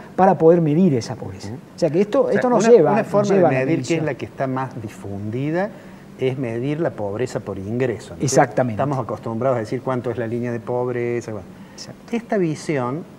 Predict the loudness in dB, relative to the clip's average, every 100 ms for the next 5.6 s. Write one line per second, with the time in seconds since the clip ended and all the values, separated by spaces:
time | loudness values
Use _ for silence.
0 | -20 -20 -20 -20 -12 -6 -4 -4 -4 -4
1 | -4 -2 -2 -2 -4 -10 -18 -14 -8 -8
2 | -8 -6 -4 -4 -4 -4 -6 -4 -2 -2
3 | -2 0 6 6 6 -4 -14 -6 0 2
4 | 4 4 4 4 4 4 4 4 0 -2
5 | -2 -4 -4 -2 0 0